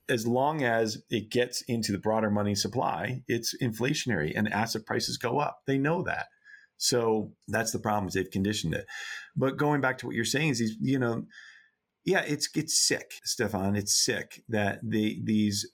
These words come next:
you know, these pensioners, and hey, God bless you. If you have a pension, man, what a deal. I mean, like, I don't, Gen X doesn't have a pension for, uh, by and large. And,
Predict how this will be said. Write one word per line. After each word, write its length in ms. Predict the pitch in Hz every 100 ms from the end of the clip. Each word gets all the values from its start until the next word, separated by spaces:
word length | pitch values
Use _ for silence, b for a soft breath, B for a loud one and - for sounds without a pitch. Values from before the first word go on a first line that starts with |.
| -
you 160 | 117
know, 60 | 104
these 140 | 101
pensioners, 760 | - 123 147 - 151 147 147 - -
and 340 | 113 110 107
hey, 220 | 131 143 104
God 280 | 139 151
bless 260 | 135 135 127
you. 60 | 92
If 100 | 151
you 80 |
have 80 | 165
a 60 | 135
pension, 580 | 131 131 - 170 160 - _ -
man, 360 | 123 135 95 - _ _ _ _
what 160 | 131 135
a 60 |
deal. 420 | 107 117 113 - - _
I 60 | 117
mean, 260 | 120 127
like, 220 | 120 120 117
I 220 | 117 147
don't, 340 | 143 139 -
Gen 220 | 131 156
X 220 | 151 147 -
doesn't 200 | 110 107
have 140 | 98
a 20 |
pension 420 | 104 104 113 123
for, 220 | 123 110 110 107
uh, 180 | 117 104
by 340 | 104 101 104 104
and 160 | 101
large. 360 | 98 104 120 -
And, 220 | 98